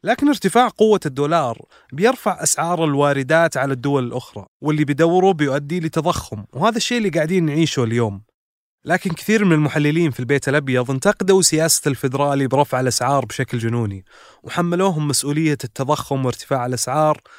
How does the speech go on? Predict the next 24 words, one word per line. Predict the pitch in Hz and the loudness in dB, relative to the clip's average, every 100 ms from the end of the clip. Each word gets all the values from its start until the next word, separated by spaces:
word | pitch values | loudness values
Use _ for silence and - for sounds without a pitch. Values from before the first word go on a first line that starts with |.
| - - | -18 -6
اللي | 202 | -4
بيدخل | 180 196 202 - 160 | -2 -2 -2 -2 -2
البلد | 147 156 160 151 | 0 0 0 0
والاقتصاد | 139 131 - - 147 135 | -2 -4 -6 -2 0 0
العالمي | 127 139 135 127 | 0 0 0 -2
في | 113 117 | -4 -6
ركود. | 107 - 101 - _ _ _ | -8 -10 -12 -14 _ _ _
فمثلا | _ 156 240 247 190 | _ -2 -2 0 0
لو | 143 139 | 0 0
بناخذ | 165 196 131 | 0 -2 -2
مصر، | 156 196 - 107 - | 0 0 0 -4 -6
الجنيه | 131 127 220 220 | -6 -2 0 0
المصري | 156 185 - 139 127 | 0 0 -2 -2 0
فقد | 165 - 135 | 0 0 -2
اثنين | 107 156 202 | -4 -2 -2
وعشرين | 185 143 156 170 | -2 -4 -2 -2
بالمية | 143 135 160 160 | -2 -2 -2 -2
من | 135 123 | -2 -4
قيمته | 113 160 156 135 | -2 0 0 0
مقابل | 127 117 147 131 | -2 2 2 2
الدولار | 120 123 135 147 156 143 | -2 0 0 2 2 0
من | 131 | -4
مارس | 135 131 113 - | -2 -2 -4 -6
هالسنة. | 113 113 101 | -6 -6 -8